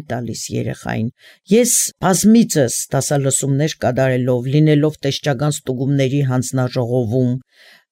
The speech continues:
շատ-շատ եմ կատարել դասալսումներ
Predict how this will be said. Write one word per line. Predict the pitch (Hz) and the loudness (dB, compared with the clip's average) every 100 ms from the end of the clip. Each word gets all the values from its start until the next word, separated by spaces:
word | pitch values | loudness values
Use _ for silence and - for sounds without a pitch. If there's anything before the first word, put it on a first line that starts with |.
| _ _ | _ _
շատ-շատ | - 240 233 - - 87 | -4 0 0 -2 -2 0
եմ | 87 101 | -2 0
կատարել | 90 - 113 120 117 | -2 0 0 0 -2
դասալսումներ | 139 127 131 135 123 143 139 170 220 | -6 -4 -4 -4 -6 -4 0 2 2